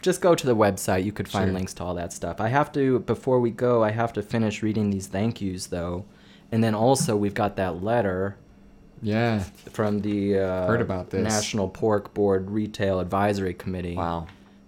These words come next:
Speaker 1: that I am being asked, more or less, I think told is more accurate,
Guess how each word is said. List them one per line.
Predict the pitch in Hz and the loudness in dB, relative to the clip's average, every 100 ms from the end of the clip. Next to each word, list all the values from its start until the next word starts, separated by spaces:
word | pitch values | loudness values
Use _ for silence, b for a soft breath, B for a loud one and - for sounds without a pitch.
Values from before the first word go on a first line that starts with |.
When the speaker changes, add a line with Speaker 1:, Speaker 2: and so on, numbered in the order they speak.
| - | -10
Speaker 1:
that | 92 85 | -6 -4
I | 90 90 87 - | -2 -4 -8 -6
am | 95 90 85 - - | -4 -2 -6 -12 -8
being | - 98 92 - | -2 -2 -2 -4
asked, | 98 101 101 - - - - - - - - | -2 -2 -2 -6 -12 -16 -20 -20 -20 -16 -4
more | 101 95 | -2 0
or | 90 | 0
less, | 87 87 85 - - - | -2 -2 -4 -8 -14 -12
I | 90 | -10
think | - 78 - - | -10 -12 -14 -12
told | - - - - | -10 -8 -10 -12
is | 92 | -12
more | 90 87 | -10 -8
accurate, | 80 80 - 92 | -8 -10 -10 -10